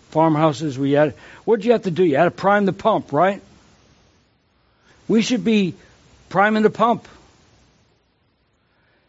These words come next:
But, you know, there is a cost, and we will struggle with the cost.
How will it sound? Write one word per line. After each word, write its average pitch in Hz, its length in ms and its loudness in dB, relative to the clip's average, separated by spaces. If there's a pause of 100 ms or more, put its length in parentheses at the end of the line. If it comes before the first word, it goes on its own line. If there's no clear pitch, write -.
(220)
But, 208 180 0
you 226 60 2
know, 220 280 2
there 220 320 0
is 233 360 -2
a 226 60 2
cost, 214 600 -2 (460)
and 202 220 2
we 233 100 2
will 226 180 2
struggle 202 800 -2 (680)
with 226 360 -2
the 220 120 0
cost. 190 680 -4